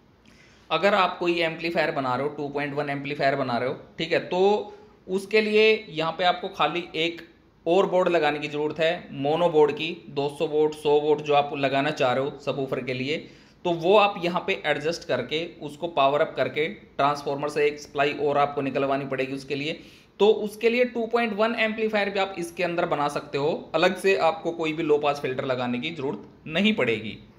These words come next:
तो connections की जो video है वो मैंने पहले इसकी नहीं बनाई थी और खाली amplifier के ही बारे में बताया था। तो यहाँ पे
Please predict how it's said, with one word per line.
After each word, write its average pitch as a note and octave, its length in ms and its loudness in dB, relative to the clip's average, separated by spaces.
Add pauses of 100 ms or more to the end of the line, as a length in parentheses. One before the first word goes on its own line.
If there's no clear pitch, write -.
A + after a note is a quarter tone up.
(720)
तो F#3+ 100 2
connections B3 680 -2
की B3 140 -4
जो A#3+ 160 4
video A3 360 2
है A3+ 180 0
वो G#3 220 0
मैंने G3+ 280 -2
पहले F#3 300 -4
इसकी F#3+ 220 -6
नहीं F3 220 -4
बनाई E3 260 -4
थी E3+ 160 -4 (180)
और E3 320 4 (240)
खाली D#3+ 200 0
amplifier E3+ 480 -2
के E3+ 140 -4
ही F#3 140 -2
बारे D#3+ 240 0
में D#3+ 120 -4
बताया C#3 320 -4
था। E3 180 -4
तो F#3 200 -4
यहाँ G3+ 280 -4
पे A#3 160 4